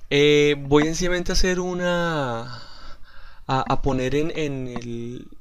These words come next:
en el fragment, el f-, cualquiera de los dos fragments que he creado. Ahora, yo voy a irme para acá, para el content main, y este relative layout le voy a poner un I D.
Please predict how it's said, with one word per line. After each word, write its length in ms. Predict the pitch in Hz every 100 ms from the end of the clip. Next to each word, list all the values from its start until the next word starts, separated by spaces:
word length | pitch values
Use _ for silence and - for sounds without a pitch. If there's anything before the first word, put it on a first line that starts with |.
| - - -
en 140 | 135 135
el 80 | 160
fragment, 800 | - 175 160 143 156 175 180 - - - -
el 120 | 147 156
f-, 260 | - -
cualquiera 400 | - 165 - 156
de 60 | 151
los 80 | 123
dos 120 | 120
fragments 380 | 127 120 127 -
que 80 |
he 40 | 127
creado. 420 | 135 147 117 -
Ahora, 320 | 117 117 - - - - - - -
yo 120 | 135
voy 180 | 143 151
a 20 | -
irme 200 | 165 165
para 200 | 160 165
acá, 200 | 139 123
para 140 | - 147
el 120 | 120
content 440 | - 127 135 156
main, 320 | 151 123 160 208 - - - - - - - - - - - - - - - -
y 120 | 127
este 240 | 120 - 143
relative 440 | 160 156 170 160
layout 380 | 170 151 143 151
le 80 | 127
voy 100 | 117
a 40 |
poner 200 | 131 110
un 140 | 110
I 80 | 110
D. 220 | 113 107